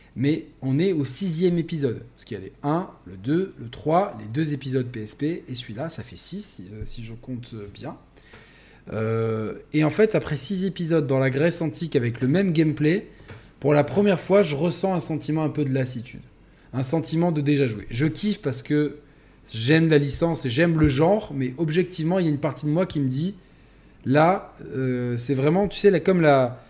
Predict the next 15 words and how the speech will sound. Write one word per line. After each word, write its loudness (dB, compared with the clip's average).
la, 2
la, 4
la 4
bouchée 0
de -4
gâteau 2
que -8
tu -10
prends 0
et -4
tu -14
commences -2
à 2
dire, -4
attention, -6